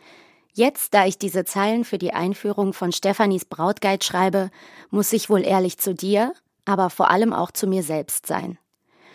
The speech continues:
Solange ich denken kann, hatte ich diesen einen Traum von einer Hochzeit,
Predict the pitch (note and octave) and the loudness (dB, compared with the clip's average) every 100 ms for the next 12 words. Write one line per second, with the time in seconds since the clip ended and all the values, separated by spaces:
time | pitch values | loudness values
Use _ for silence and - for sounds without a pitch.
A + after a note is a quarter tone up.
0 | - - _ - G#3 B3 D4+ A#3 - G#3 | -20 -20 _ 0 4 6 4 2 2 4
1 | G#3 - F3 - E3 F3+ F3 _ - F#3+ | 4 2 -6 -6 -8 -8 -14 _ -4 -2
2 | - - F#3+ E3 F3 F3+ F#3 G#3+ G3+ - | -2 -4 -4 -2 -2 0 2 2 0 0
3 | E3 F3 E3 - D#3+ E3 D#3+ D3+ D#3+ - | 0 0 -2 -4 -2 0 -2 -2 -6 -6
4 | - - - - | -4 -4 -6 -14